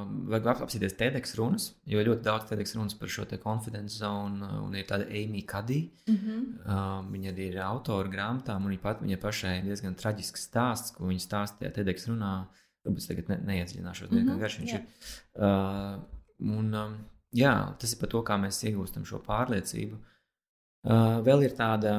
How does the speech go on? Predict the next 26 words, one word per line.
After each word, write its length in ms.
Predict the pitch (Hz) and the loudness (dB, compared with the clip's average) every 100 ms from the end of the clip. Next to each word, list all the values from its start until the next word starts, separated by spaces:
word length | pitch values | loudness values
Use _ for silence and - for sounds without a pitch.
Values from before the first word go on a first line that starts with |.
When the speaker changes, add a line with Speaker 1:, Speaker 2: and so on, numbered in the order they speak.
| 107 | 2
Speaker 1:
grāmata 440 | 107 117 117 - | 2 4 2 0
Choke, 480 | - 110 120 - - - - - | 0 4 6 4 0 -12 -16 -4
ā, 240 | 101 98 95 | 0 2 0
kas 160 | - 101 | -4 -6
ir, 60 | 92 | -6
nu, 160 | 107 104 - 95 | -4 -6 -8 -4
principā 240 | 110 110 92 | -2 0 0
tāda 200 | 95 95 | 0 2
aizrīšanās, 840 | 110 113 98 87 - 92 90 87 - | 4 4 2 -2 -4 -4 -6 -4 -4
ja, 80 | 95 | -4
tāds, 240 | - - | -4 -10
tā, 140 | - - | -10 -6
tā, 80 | |
tās 220 | 87 92 - | -4 -4 -2
tulkojums, 480 | 107 110 98 90 - | -2 0 0 0 -2
kā 220 | 120 113 107 | -2 0 2
lai 100 | 95 | 0
mēs, 380 | 92 92 - - | 0 -2 -6 -4
ā, 220 | 95 92 92 | -2 -2 -2
maksimāli 640 | 104 120 - 98 92 92 | 0 0 0 -2 -2 -4
savu 220 | - 101 98 | -2 -2 -2
potenciālu 840 | 107 107 95 92 - 92 92 95 95 - _ _ | -2 -2 -2 -2 -2 -2 -2 -4 -8 -16 _ _
izmantojam 560 | 113 104 98 107 98 101 | 2 2 2 0 0 4
ļoti 320 | 110 - 101 | 4 2 -2
atbildīgās 540 | 101 98 95 98 - - | -4 -4 -4 -4 -4 -6
situācijās. 720 | 95 - - - 85 - | -6 -10 -10 -10 -12 -10